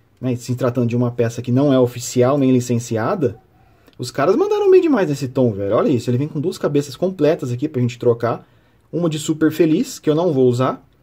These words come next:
porque o Tom é emburrado com a vida, ele odeia tudo. Então o Tom... Olha essa cara, olha essa head, velho. Cara,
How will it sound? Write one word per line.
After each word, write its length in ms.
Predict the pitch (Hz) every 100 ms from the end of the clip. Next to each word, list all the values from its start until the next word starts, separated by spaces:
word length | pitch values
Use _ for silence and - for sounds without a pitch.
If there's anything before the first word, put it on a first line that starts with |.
| _ _ _
porque 180 | - 123
o 60 | 139
Tom 260 | - 147 151
é 80 |
emburrado 680 | 147 151 160 139 123 135 185 -
com 100 | -
a 40 |
vida, 340 | 120 110 131 185
ele 120 | 180
odeia 240 | 127 117 131
tudo. 360 | 127 123 92 185 _ _ _ -
Então 320 | 123 123 151
o 40 |
Tom... 240 | 160 180 190 - _ _ -
Olha 120 | - 277
essa 200 | 381 453
cara, 420 | 453 415 226 -
olha 220 | 233 285 -
essa 300 | 247 247 247
head, 340 | 143 147 110
velho. 200 | 107 95 - - - _
Cara, 340 | - 240 110